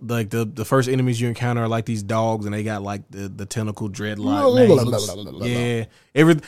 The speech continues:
Speaker 1: the, the funny thing is, like, I've yet to see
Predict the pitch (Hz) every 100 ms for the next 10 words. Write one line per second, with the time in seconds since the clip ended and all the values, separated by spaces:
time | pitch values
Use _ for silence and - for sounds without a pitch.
0 | - - 123 143 - 180 151 143 131 113
1 | 120 120 - 123 127 117 120 139 120 -
2 | 131 123 117 113 101